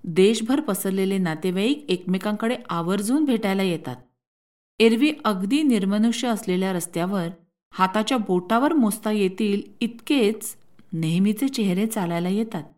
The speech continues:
पण जशी काही झाडांना सीझनल फुलं लागतात ना, तसे सीझनल चेहरे हिवाळ्यात बघायला मिळतात. देशभर इतर ठिकाणी असलेली जीवघेणी थंडी टाळण्यासाठी बरेचसे वृद्ध लोक फिनिक्सला धाव घेतात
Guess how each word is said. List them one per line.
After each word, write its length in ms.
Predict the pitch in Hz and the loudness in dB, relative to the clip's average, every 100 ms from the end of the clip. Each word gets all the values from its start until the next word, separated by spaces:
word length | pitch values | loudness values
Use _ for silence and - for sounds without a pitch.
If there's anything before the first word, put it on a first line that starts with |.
| _ _ _ _ _ _ | _ _ _ _ _ _
पण 160 | 277 254 | 2 2
जशी 640 | 226 220 247 240 240 240 - | 2 0 0 0 -2 -4 -4
काही 300 | 190 185 302 | -4 0 0
झाडांना 540 | 277 233 233 226 247 | 2 2 2 2 0
सीझनल 580 | 240 190 170 185 214 247 | -2 -4 -2 0 0 -2
फुलं 260 | 247 254 | -2 -2
लागतात 360 | 254 247 - 311 311 | -2 -4 -4 -4 -2
ना, 80 | 359 240 - - - - - - - - | -4 -4 -6 -20 -20 -20 -20 -20 -20 -6
तसे 600 | 175 - 214 190 311 - - - - - - - | -4 0 0 2 -2 -8 -20 -20 -20 -20 -14 -4
सीझनल 480 | 196 180 208 240 302 | -2 0 4 4 2
चेहरे 600 | 302 220 185 214 190 247 254 | 0 0 2 2 2 0 -2
हिवाळ्यात 540 | - 170 175 196 240 | -2 0 2 2 0
बघायला 380 | 233 226 220 214 | 0 0 2 2
मिळतात. 380 | 190 170 170 131 - _ _ _ _ _ _ _ - | 0 -2 -8 -14 -14 _ _ _ _ _ _ _ -6
देशभर 540 | 185 233 269 247 285 | 4 4 4 4 4
इतर 240 | 262 - 240 | 2 0 -2
ठिकाणी 420 | 240 214 214 220 | 0 0 2 2
असलेली 440 | 208 220 202 208 | 2 0 -2 0
जीवघेणी 560 | 208 196 226 233 262 285 285 | 0 2 0 2 2 2 2
थंडी 300 | 220 185 214 | 0 2 0
टाळण्यासाठी 760 | 208 170 180 196 226 220 185 - - _ - | 0 -2 -2 -2 -4 -2 -4 -4 -18 _ -12
बरेचसे 540 | 156 185 233 277 320 | 0 4 4 2 2
वृद्ध 300 | 262 208 170 | 2 2 2
लोक 480 | 214 214 247 - - | 0 2 0 -4 -16
फिनिक्सला 460 | - 190 220 - 240 | 0 0 0 -2 -2
धाव 240 | 202 160 | 0 -2
घेतात 260 | 175 - | -4 -8